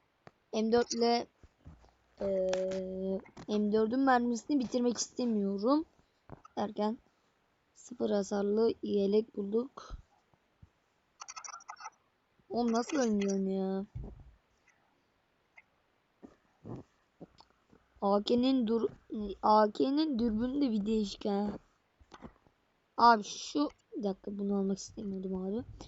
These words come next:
Abi şunu almak istiyorum ya. Şöyle. Oh,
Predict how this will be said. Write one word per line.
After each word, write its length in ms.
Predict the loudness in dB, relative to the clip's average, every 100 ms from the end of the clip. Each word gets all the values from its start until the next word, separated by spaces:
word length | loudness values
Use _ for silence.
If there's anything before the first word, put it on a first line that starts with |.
| -20 -4 4
Abi 240 | 4 4
şunu 340 | -4 -4 -2
almak 240 | -2 -2 -4
istiyorum 540 | -6 -4 -2 0 -2
ya. 320 | -4 -4 -8 -10 _ _ _ _ _ _ _ _ _ _ _ _ _ _ _ _ _ _ _ _ _ _ _ _ _ -18 -14 -14 -16 _ _ _ _ _ -12
Şöyle. 320 | -4 -2 -2 -4 _ _ _ _ _ _ -20 _ _ _ _ _ _ _ _ -20 _ _ _ _ -20 _ _ -20 _
Oh, 280 | 2 2